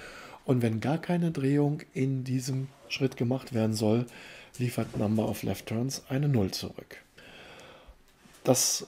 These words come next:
schreiben wir wieder mit unserer verkürzten Notation nur für die Folien hin. Hier müsste eigentlich eine richtige Vorschleife hin. Sparen wir uns, um das Ganze übersichtlich zu halten. Ja, und so können wir das Ganze hier aufbauen.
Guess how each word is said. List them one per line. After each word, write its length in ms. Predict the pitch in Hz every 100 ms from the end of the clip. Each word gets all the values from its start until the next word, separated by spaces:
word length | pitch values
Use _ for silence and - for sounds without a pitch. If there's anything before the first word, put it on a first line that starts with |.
| -
schreiben 300 | - 131 127
wir 140 | 135 117
wieder 180 | 143 165
mit 160 | 151
unserer 280 | - 120 113
verkürzten 500 | 113 117 147 - 131
Notation 500 | 127 123 113 - 143
nur 120 | 131 117
für 120 | 123
die 140 | 120
Folien 360 | 104 131 165 175
hin. 200 | 170 185
Hier 140 | 165
müsste 300 | 123 127 131
eigentlich 340 | - 117 104 113
eine 200 | 107 110
richtige 380 | 131 123 120
Vorschleife 680 | 107 143 147 - 165 170 165
hin. 360 | 160 143 151 151 - - - - - -
Sparen 340 | - 120 127
wir 100 | 123
uns, 160 | 113 117
um 80 | 110
das 140 | 110
Ganze 240 | 104 104
übersichtlich 600 | - 104 98 107 - -
zu 220 | - 185 95
halten. 320 | - - - - - - - - - _ - _ _ _ - - - - - - - - - - - - _ -
Ja, 200 | 135 131
und 260 | 107 120 117
so 320 | 123 135 190
können 280 | 185 196 190
wir 100 | 170
das 220 | 151 -
Ganze 500 | 147 151 147 - 143
hier 460 | 123 127 120 107
aufbauen. 840 | 101 165 208 - 113 107 156 214